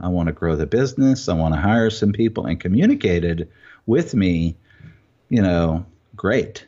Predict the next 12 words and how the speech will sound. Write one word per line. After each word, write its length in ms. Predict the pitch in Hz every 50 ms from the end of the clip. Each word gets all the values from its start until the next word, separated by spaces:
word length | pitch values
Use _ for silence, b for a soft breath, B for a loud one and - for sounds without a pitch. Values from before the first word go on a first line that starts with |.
| _ -
I 100 | - 92
would 200 | 95 95 98 92
have 160 | 82 82 - -
probably 420 | - - 110 113 117 107 104 101
supported 580 | 87 - - 87 - - 127 127 123 95 80 71
him. 160 | 73 73 76 78
Instead, 800 | 80 82 80 - - - 139 151 117 92 87 82 82 80 87 - _
this 180 | - 95 90 -
person 420 | - - 107 95 90 - 98 90
who 140 | 87 87 87
had 280 | 82 85 85 85 82 85
a 280 | 82 82 80 76 73